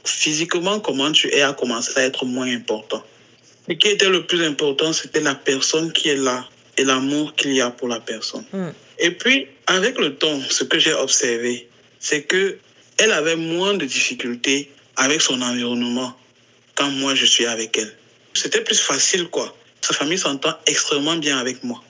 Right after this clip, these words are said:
Speaker 1: Toute sa famille sait que je suis son petit ami. On m'appelle là-bas tonton Théo. Bon, on
Speaker 2: Mm.
Speaker 1: m'appelle un peu partout comme ça. Tu sais, c'est très galvanisant, de vivre une relation que finalement on accepte. Et c'est quelque chose qu'elle n'avait pas avant. Parce que quand elle avait des relations avec, euh, peut-être des coups de jet et tout,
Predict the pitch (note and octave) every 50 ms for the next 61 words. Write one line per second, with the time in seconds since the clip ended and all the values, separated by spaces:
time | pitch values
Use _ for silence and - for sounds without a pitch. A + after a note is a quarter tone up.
0 | _ _ _ - G3+ G3 - - C3 B2+ B2 - C#3 B2+ C3+ C#3+ D3 C#3+ - D3
1 | - - C#3+ C3 - C#3 C3 C3+ A#2+ A#2+ B2 B2 - C#3 C3+ - A#2 A#2 B2+ C#3
2 | C#3+ D3+ D3 C#3 B2 A#2+ - C3 B2 A#2+ A#2 B2 A#2+ A#2+ - B2 A2+ A#2 B2 B2
3 | B2+ B2 B2 A2+ A#2 B2 B2 B2 A2+ - F#3+ F#3 - - A2+ A#2 A2+ A2 A#2 -
4 | - G2+ G#2 - - A#2 - - - - - - - - - _ _ _ _ -
5 | - - - - A#3 G#3 G3+ G3 F3 - - - G#3+ G#3 F#3+ D#3 C#3 C3+ C3+ B2+
6 | C3 C3+ C3 B2+ C#3+ C#3+ D3+ E3+ - - - - - - - - - D3 F3+ F#3
7 | G3+ G#3 F#3 D3+ C3+ C#3 C3 - - E3 E3 F3 - F3+ - - - D3+ C#3+ C#3+
8 | C#3+ D3 E3 - F#3 F3 D#3 C3 A#2+ - - - C#3+ C#3 C#3 - - - - -
9 | - C#3 - - G3 G#3 G#3 G3+ F#3 - F3+ F#3 F#3 D#3+ C#3+ D3 D3 - D3 C3+
10 | B2 A#2 B2 B2 A#2+ - _ _ _ _ _ _ _ _ - C#3+ C#3 - - F#3+
11 | F#3+ F#3+ F#3 - F#3 F3 E3 C#3+ D3+ D#3 D3+ C#3+ C3+ C3+ C3 C3 B2 B2 - D#3
12 | D3+ C#3+ C3+ C3+ C#3 C3+ C3+ - C3 B2 B2 B2 B2 B2+ B2 A#2+ A#2+ A#2+ A#2+ B2
13 | B2 C#3+ C3+ C3+ C3 A#2+ A#2+ - C3 B2 B2+ C3 B2+ B2 A#2+ A#2+ - C#3+ C#3+ D#3
14 | E3+